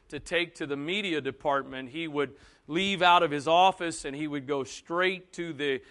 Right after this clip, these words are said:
media department. He wouldn't say hello to anyone. He wouldn't smile at anyone. He wouldn't pause,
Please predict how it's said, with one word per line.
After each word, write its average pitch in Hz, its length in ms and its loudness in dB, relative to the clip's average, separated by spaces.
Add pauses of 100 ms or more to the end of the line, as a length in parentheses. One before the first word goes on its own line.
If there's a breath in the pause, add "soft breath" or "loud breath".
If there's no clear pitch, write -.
(160 loud breath)
media 175 420 -4
department. 143 600 -2
He 175 120 -6
wouldn't 156 300 -4
say 135 240 -6
hello 131 400 2
to 180 80 2
anyone. 170 680 -2
He 156 180 -6
wouldn't 123 460 -6
smile 180 520 4
at 170 80 0
anyone. 156 600 -4
He 156 160 -6
wouldn't 135 440 -6
pause, 175 640 0